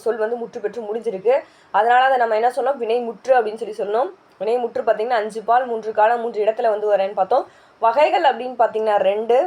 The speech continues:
ஒண்ணு வந்து தெரிநிலை வினைமுற்று, இன்னொன்னு என்ன அப்படின்னா குறிப்பு, குறிப்பு வினைமுற்று அப்படின்னு சொல்லிட்டு. சரி, தெரிநிலை வினைமுற்றுனா என்ன அப்படின்னு பார்த்தீங்கன்னா, காலத்தை வந்து காட்டும். தெரிநிலை வினைமுற்று அப்படின்னா காலத்தை வெளிப்படையா வந்து காட்டும். இந்த மாதிரி காலத்தை வெளிப்படையா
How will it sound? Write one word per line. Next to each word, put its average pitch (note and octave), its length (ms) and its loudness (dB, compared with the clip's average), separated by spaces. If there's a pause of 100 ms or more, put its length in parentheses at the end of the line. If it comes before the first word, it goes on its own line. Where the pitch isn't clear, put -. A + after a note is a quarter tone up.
(140)
ஒண்ணு F#3+ 180 -2
வந்து F#3+ 220 -4
தெரிநிலை G#3 400 0
வினைமுற்று, G#3 480 -6
இன்னொன்னு G#3+ 280 -6
என்ன F#3+ 160 -2
அப்படின்னா F3+ 240 -4 (120)
குறிப்பு, G#3 260 -8 (160)
குறிப்பு C4 260 -8
வினைமுற்று E3+ 360 -4
அப்படின்னு E3+ 220 -6
சொல்லிட்டு. D3+ 240 -6 (360)
சரி, - 140 0 (280)
தெரிநிலை E4+ 440 2
வினைமுற்றுனா A#3+ 500 -2 (120)
என்ன F#3 200 -6
அப்படின்னு F#3 300 -6
பார்த்தீங்கன்னா, D#3+ 340 -4 (180)
காலத்தை C4 480 0
வந்து F#3+ 180 -6 (100)
காட்டும். F3+ 320 -2 (140)
தெரிநிலை A#3 400 -2
வினைமுற்று G3 380 -6
அப்படின்னா F#3+ 240 -4 (120)
காலத்தை B3 480 2
வெளிப்படையா G3 640 0
வந்து E3+ 180 -6 (100)
காட்டும். D#3+ 320 -2 (300)
இந்த A3+ 100 0 (100)
மாதிரி G#3+ 180 0 (100)
காலத்தை G#3 360 0
வெளிப்படையா G3 420 0